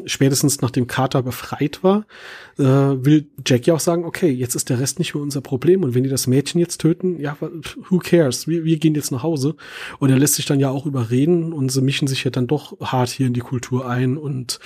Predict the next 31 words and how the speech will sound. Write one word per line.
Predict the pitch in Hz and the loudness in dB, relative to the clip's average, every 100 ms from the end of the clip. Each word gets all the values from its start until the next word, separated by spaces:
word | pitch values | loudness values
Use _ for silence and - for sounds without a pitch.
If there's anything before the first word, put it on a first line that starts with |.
| - - - | -16 -16 -4
sorgen | - 156 139 | 2 4 6
sogar | 143 143 | 6 4
dafür, | 135 120 139 | 2 2 0
dass | 127 120 | 0 0
zumindest | - 131 135 131 | 2 2 2 -2
beim | 120 | -2
Stamm | - 131 | 0 0
der | 135 | 0
Shawadai | - 127 120 120 123 | 0 0 0 0 0
jetzt | 135 131 - | 2 0 -2
die | 127 127 | -2 2
Regeln | 127 131 123 | 2 2 -2
sich | 123 | -2
auch | 135 | -4
nochmal | 120 120 | -2 -2
ändern. | 120 123 143 147 143 - - - - | -2 0 2 0 -2 -14 -16 -16 -12
Und | - 120 | -6 -2
das | 139 | 0
ist | - | 2
ja | 147 | 4
was, | 139 139 | 4 2
was | - | 0
sich | 123 | -2
durch | 123 - | -4 -2
die | |
ganze | 123 127 127 | 0 0 2
Serie | 117 123 123 131 127 | 0 0 2 2 0
zieht, | - 123 - 123 | -2 -4 -4 -4
dass | 117 | -4
sie | |
bei | 123 123 120 | -2 -2 0